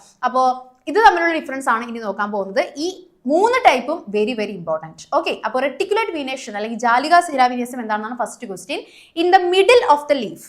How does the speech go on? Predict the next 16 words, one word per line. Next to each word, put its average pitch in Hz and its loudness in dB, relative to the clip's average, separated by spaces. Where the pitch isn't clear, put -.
ഇതാണ് 320 6
ഇല 233 0
എങ്കിൽ, 180 -2
ഇല 175 -10
ഞാൻ 170 -10
പച്ച 170 -8
കളറല്ലേ 165 -4
ഇല, 151 -8
ഓക്കെ, - -20
പച്ച - -12
കളർ - -10
എടുക്കാം. - -20
ഓക്കെ, - -20
ഇതാണ് 349 8
ഇല 269 -2
എങ്കിൽ 226 -2